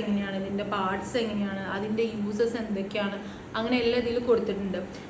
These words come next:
എങ്കിൽ പോലും ഞങ്ങളിത് യൂസ് ചെയ്യാൻ തുടങ്ങി, ഇത് നമ്മളിത് വായിച്ചിട്ടുണ്ടെങ്കിൽ പോലും നമ്മളിത് യൂസ് ചെയ്യാൻ തുടങ്ങിയത് ഡോക്ടറോട് കൺസൾട്ട് ചെയ്ത് ഡോക്ടറോട് ചോദിച്ചു ബ്രസ്റ്റ് മിൽക്ക് എത്ര, ആ, മീൻസ് എത്ര മണിക്കൂർ സ്റ്റോർ ചെയ്യാൻ പറ്റുന്നൊക്കെ ചോദിച്ചിട്ടാണ്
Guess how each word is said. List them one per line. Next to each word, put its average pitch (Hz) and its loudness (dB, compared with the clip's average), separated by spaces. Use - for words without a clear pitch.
എങ്കിൽ 262 6
പോലും 311 4
ഞങ്ങളിത് 269 4
യൂസ് 262 0
ചെയ്യാൻ 254 4
തുടങ്ങി, 226 0
ഇത് 285 0
നമ്മളിത് 254 2
വായിച്ചിട്ടുണ്ടെങ്കിൽ 240 2
പോലും 233 6
നമ്മളിത് 233 0
യൂസ് 220 -4
ചെയ്യാൻ 226 -2
തുടങ്ങിയത് 226 2
ഡോക്ടറോട് 226 2
കൺസൾട്ട് 214 -2
ചെയ്ത് 226 4
ഡോക്ടറോട് 220 -2
ചോദിച്ചു 208 -2
ബ്രസ്റ്റ് 220 0
മിൽക്ക് 220 0
എത്ര, 220 -4
ആ, - 0
മീൻസ് 220 -2
എത്ര 214 -4
മണിക്കൂർ 226 2
സ്റ്റോർ 214 2
ചെയ്യാൻ 233 0
പറ്റുന്നൊക്കെ 214 2
ചോദിച്ചിട്ടാണ് 240 6